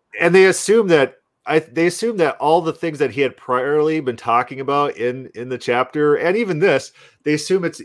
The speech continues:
all eternal, rather than those weren't new in their own times. Everything's gotta be this eternal thing. That's, it, it, it's,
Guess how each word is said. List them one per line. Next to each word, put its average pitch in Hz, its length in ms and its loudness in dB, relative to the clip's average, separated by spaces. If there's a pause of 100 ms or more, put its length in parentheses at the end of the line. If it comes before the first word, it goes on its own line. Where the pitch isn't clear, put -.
all 139 200 0
eternal, 123 540 -2
rather 131 320 2
than 117 320 -2
those 131 260 0
weren't 139 280 -4
new 135 280 -4
in 123 80 -4
their 113 220 -2
own 127 240 -2
times. 107 640 -6 (400)
Everything's 185 580 4
gotta 156 220 4
be 139 140 0
this 131 240 0
eternal 120 400 -4
thing. 117 360 -4
That's, 110 300 -8 (720)
it, 139 240 2
it, 131 140 -6 (220)
it's, 156 240 -2